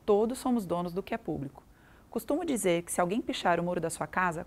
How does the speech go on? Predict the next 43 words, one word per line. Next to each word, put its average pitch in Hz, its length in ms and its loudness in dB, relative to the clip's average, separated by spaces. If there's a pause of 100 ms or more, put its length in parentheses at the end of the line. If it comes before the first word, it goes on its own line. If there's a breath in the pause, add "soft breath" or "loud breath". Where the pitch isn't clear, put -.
com 240 140 2
certeza 196 480 0
você 185 200 -2
vai 170 140 0
tentar 175 320 -6
saber 165 320 -2
quem 262 220 0
foi 190 200 2
o 175 40 4
responsável 170 760 0 (260 loud breath)
e 240 80 -2
buscar 262 360 0
reparar 220 440 2
o 220 60 2
estrago 190 460 2
que - 100 -10
foi 226 160 -2
feito. - 420 -2 (400 loud breath)
Afinal, 175 560 2 (160 loud breath)
você 214 220 0
sabe 208 320 2
que - 100 -2
aquele 208 400 2
é 214 120 8
um 285 100 2
bem 220 180 0
seu. - 300 -2 (640 soft breath)
Já 165 300 2
quando 202 240 2
se 196 120 2
trata 214 320 0
da 196 80 4
coisa 160 300 0
pública, 165 560 0 (480 soft breath)
transferimos 226 500 2
quase 240 340 2
que - 120 -6
sempre 262 420 2
a 233 40 4
responsabilidade 208 760 2
para - 120 -4
o 247 40 2
Estado. 151 460 -2